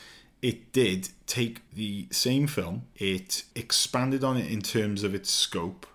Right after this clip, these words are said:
visually, and it also added a, a sense of humor which fit in perfectly with the, you know, the social commentary about consumerism and stuff like that.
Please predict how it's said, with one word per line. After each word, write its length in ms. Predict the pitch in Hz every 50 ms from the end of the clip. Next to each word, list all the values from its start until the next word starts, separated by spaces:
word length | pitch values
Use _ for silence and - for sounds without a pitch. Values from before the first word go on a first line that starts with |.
| _ _ _ _ _ _
visually, 640 | - 95 95 92 85 87 85 80 78 80 85 92 - - - - -
and 460 | 101 98 98 98 101 98 95 92 95 - -
it 240 | - - 104 95 95 - _
also 680 | - 117 117 117 113 - - - 90 90 95 92 - - -
added 520 | 117 110 104 95 82 71 71 82 80 - - -
a, 20 |
a 220 | 95 - - 87
sense 340 | 87 - - 123 117 117 120
of 120 | 123 104 -
humor 280 | 117 104 101 101 101
which 220 | 98 101 95 - -
fit 200 | - 110 107 -
in 160 | 101 98 92
perfectly 600 | 92 - 120 120 120 117 - 104 - - 92 92
with 260 | 90 98 98 95 90
the, 240 | 92 98 98 95 90
you 80 | - 95
know, 80 | 92
the 80 | 85 95
social 380 | 92 - - 104 95 - 101 92
commentary 480 | - - 113 101 101 95 92 101 104
about 240 | 104 92 95 90 90
consumerism 640 | - 87 - - - - 107 101 101 101 101 98 98
and 180 | 101 98 95
stuff 280 | 92 - - 101 - -
like 180 | 104 95 92 -
that. 240 | 98 92 98 95